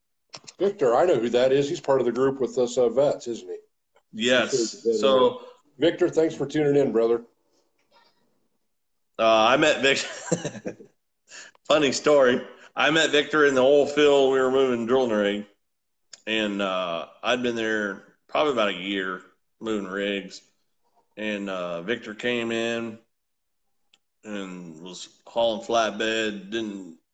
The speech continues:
Speaker 2: know a lot about load securement, that kind of thing. And, um, you know me,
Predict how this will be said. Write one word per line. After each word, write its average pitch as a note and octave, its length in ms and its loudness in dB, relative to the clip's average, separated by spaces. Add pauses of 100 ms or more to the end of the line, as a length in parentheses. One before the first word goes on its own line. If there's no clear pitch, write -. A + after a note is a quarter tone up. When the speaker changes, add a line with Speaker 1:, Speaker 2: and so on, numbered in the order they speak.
(460)
Speaker 2:
know A2 220 -4
a - 20 -2
lot G#2 280 0
about G2+ 400 -2
load G#2 260 -4
securement, G#2+ 600 -6 (960)
that G#2 240 -4
kind A2+ 200 0
of G#2 120 -8
thing. A2 400 -2
And, F#2 260 -10 (1600)
um, F2+ 640 -4 (1080)
you B2+ 140 0
know B2+ 200 2
me, A2+ 680 -2